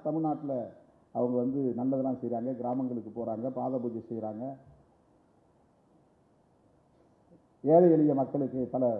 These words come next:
தொண்டுகளை செய்கிறார்கள். இது, அதனால தான் அதுக்கு வந்து ட்ரோஜன் குதிரைன்னு பேர் வச்சிருக்கிறார்,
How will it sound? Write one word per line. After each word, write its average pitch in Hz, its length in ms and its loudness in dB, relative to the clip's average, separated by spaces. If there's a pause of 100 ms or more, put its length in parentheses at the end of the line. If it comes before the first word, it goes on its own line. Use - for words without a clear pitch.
(120)
தொண்டுகளை 143 420 2
செய்கிறார்கள். 117 640 -4 (1200)
இது, 156 220 2
அதனால 196 420 6
தான் 220 160 6
அதுக்கு 185 220 2
வந்து 190 140 0 (140)
ட்ரோஜன் 190 500 10
குதிரைன்னு 175 420 8
பேர் 143 180 6
வச்சிருக்கிறார், 101 420 -2